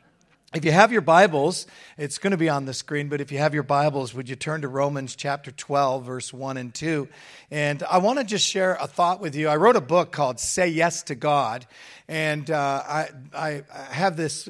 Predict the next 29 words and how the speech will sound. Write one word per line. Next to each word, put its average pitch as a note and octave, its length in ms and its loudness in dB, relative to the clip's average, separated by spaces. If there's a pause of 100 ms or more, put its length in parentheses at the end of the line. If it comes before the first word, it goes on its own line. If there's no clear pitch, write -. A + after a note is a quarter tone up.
uh, D3 240 -8
thought, D#3 540 2
and C#3 160 -10
it C3+ 80 -12
was C3+ 180 -8
say G3 300 -2
yes F3+ 300 -2
to D3+ 100 -10
God's C3+ 360 -4
best. B2 560 -4 (360)
And E3 180 -8
so - 160 -4
I'd D3+ 140 2
like F#3+ 360 0
to - 100 -10
share E3 440 -2
some D3 240 -8
thoughts E3+ 380 0
with D3 140 -8
you C#3+ 120 -6
from F#3+ 280 -4
the A3 80 -6
scriptures C3+ 480 -12
this C3+ 200 -10
morning, D3+ 300 -6
very G#3 220 -2
simple, F#3 520 -6 (400)
and, D3 420 -6
uh, C#3 260 -2